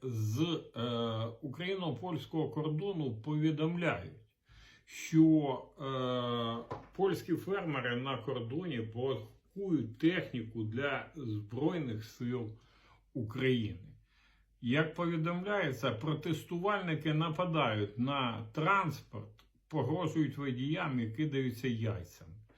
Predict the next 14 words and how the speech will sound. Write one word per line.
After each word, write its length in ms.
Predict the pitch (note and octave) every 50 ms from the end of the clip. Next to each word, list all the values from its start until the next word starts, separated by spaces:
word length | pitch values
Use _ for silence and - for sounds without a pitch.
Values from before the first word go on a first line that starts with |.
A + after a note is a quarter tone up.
| - - - - - _ - C#3+
За 240 | G#2+ G#2+ C3+ D#3+ D#3+
даними 520 | D#3 F3 F#3+ F#3 F3+ F3 E3+ E3 E3 D#3+
Державної 600 | D3 D#3 D#3 D3+ - F#3+ F#3 F3+ E3 D#3+ D#3 C3+
прикордонної 800 | - - D#3 C3+ B2 - D3 C#3+ C#3+ D3 F3 F3 D#3+ D3+ C#3 C3
служби 500 | - - D3+ D3+ D#3 D3 A2+ A#2 C3+ C#3
України, 720 | C#3+ C#3 B2+ A2 - - C3+ C#3 D3 E3 F#3+ F3+ C#3 A#2 G#2+
сьогодні 520 | G#2+ - C#3 C3+ C#3+ F3+ F#3+ E3+ D3+ C3
заблоковані 840 | A2+ A2 B2+ B2 A#2+ C3+ C#3 C3+ C3 - F3+ F3+ D#3+ D3 C3+ C3+ B2
всі 280 | A2 G#2+ - - E3+ D#3
шість 340 | D#3 - E3 C#3+ A2+ - C#3+
напрямків 680 | D3+ E3+ D#3 D3+ - - - G2 - - - A2+ G#2+
на 120 | A2 A#2+ B2
україно-польському 1200 | A#2+ A2+ G#2+ C3 C3+ C3+ C#3+ E3 E3+ C#3+ A2 G#2+ - C3 B2 A2 G#2+ - - B2+ A#2+ A#2+ A2+ G#2+
кордоні. 520 | - B2 A#2+ A#2+ A#2 B2 A2+ G#2 F2+ -